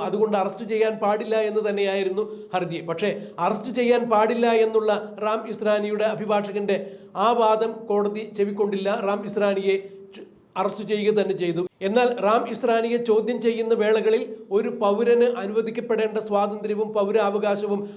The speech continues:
അനുവദിച്ചു കൊണ്ടായിരിക്കണം ഇ ഡി ചോദ്യം ചെയ്യേണ്ടതും കസ്റ്റഡിയിൽ വയ്ക്കേണ്ടതും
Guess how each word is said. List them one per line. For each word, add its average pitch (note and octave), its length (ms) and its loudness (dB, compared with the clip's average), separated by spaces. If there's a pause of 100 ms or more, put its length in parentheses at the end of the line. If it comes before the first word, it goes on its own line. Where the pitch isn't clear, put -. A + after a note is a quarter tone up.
(120)
അനുവദിച്ചു A3+ 500 -2
കൊണ്ടായിരിക്കണം G3+ 840 0 (280)
ഇ G#3 120 -4
ഡി A3 80 -4 (160)
ചോദ്യം G3+ 360 2
ചെയ്യേണ്ടതും G3+ 500 2 (240)
കസ്റ്റഡിയിൽ G#3 420 -2
വയ്ക്കേണ്ടതും G3+ 500 0